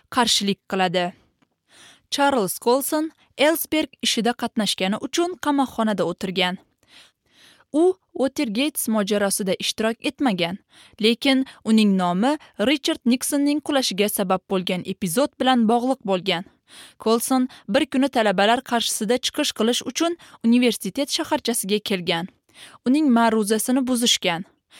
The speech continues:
Nixonga qarshi bo'lganlardan biri notiqning gapini bo'lib qo'ygan. "Ey, Colson, siz nega Nixonni himoya qilyapsiz?" Colson gapidan to'xtab, o'sha yigitga qaragan.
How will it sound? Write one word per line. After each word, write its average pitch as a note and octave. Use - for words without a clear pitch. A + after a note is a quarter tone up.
Nixonga B3
qarshi C#4
bo'lganlardan C4+
biri D#4+
notiqning B3
gapini A3+
bo'lib G#3+
qo'ygan. F3+
"Ey, D4
Colson, G#3
siz G#3+
nega G3
Nixonni F#4
himoya B3+
qilyapsiz?" G3+
Colson D4
gapidan G#3
to'xtab, C4
o'sha E4
yigitga A3+
qaragan. F#3+